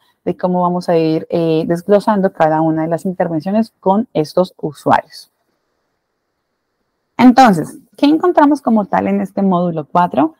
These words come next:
Tenemos cuatro temas súper importantes, súper prácticos también. Tenemos la parte de prevención de lesiones. Voy a hablarles de todo lo que tiene que ver con la parte preventiva, desde lo más básico, esencial,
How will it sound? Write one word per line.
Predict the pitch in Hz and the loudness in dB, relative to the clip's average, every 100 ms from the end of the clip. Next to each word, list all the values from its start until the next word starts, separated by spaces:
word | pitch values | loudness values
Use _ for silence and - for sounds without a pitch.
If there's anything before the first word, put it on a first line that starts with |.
| _ _ - | _ _ -6
Tenemos | 202 202 220 | -2 0 0
cuatro | - 214 208 196 202 | 0 2 2 2 -2
temas | 202 - 180 180 277 - | -2 -2 -2 0 0 -2
súper | - - 214 180 | -8 -4 -2 0
importantes, | 180 151 170 175 175 170 208 220 | -2 -4 -4 -2 -2 -2 -2 -4
súper | - - 214 - 180 - | -2 0 0 0 -4 -2
prácticos | 175 170 - 180 226 - | 0 0 -2 -6 -6 -4
también. | - 165 175 262 311 _ _ _ _ | -4 -2 -2 -2 -2 _ _ _ _
Tenemos | 208 196 208 | 0 2 4
la | 254 | 4
parte | 226 180 196 | 4 2 2
de | 208 | 2
prevención | 220 220 185 175 180 | 2 2 0 -4 -2
de | 175 | -2
lesiones. | 170 - 180 233 277 - | -2 -2 -2 0 -2 -2
Voy | 170 | 2
a | 175 | 2
hablarles | 185 180 185 196 | 2 0 0 0
de | |
todo | 180 - 214 254 | -2 2 2 4
lo | 269 | 0
que | 208 | -4
tiene | 185 180 | -6 -6
que | 180 | -2
ver | 180 - | -4 -2
con | 185 | -4
la | |
parte | 180 165 - 180 | -2 -2 -2 -2
preventiva, | 185 180 156 156 180 170 | 0 0 -2 -4 0 2
desde | 190 185 | 2 0
lo | 165 | -4
más | 160 170 175 - | -2 -2 -4 -2
básico, | 185 - - | -4 -4 -4
esencial, | 196 185 165 - 165 180 | -4 -4 -6 0 0 0